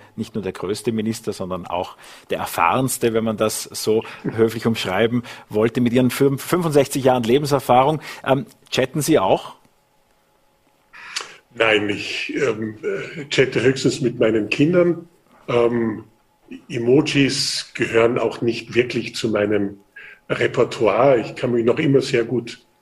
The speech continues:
Speaker 2: verbal ausdrücken. Ähm,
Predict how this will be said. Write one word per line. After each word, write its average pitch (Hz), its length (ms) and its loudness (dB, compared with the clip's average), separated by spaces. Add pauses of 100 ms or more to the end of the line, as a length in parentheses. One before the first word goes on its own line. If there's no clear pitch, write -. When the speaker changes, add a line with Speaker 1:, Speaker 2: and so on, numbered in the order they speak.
(120)
Speaker 2:
verbal 110 540 2
ausdrücken. 120 840 -4 (580)
Ähm, 123 540 0